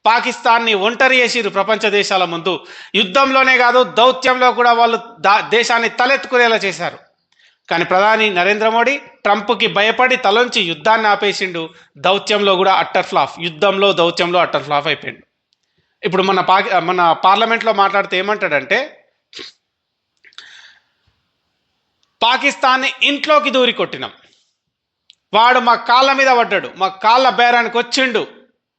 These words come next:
మీరు మమ్మల్ని దారుణంగా దెబ్బ కొట్టిర్రు,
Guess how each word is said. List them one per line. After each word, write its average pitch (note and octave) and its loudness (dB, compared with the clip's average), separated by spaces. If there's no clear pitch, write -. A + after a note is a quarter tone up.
మీరు G#3 2
మమ్మల్ని G3+ 0
దారుణంగా A#3+ 2
దెబ్బ G3 -4
కొట్టిర్రు, A#3 -2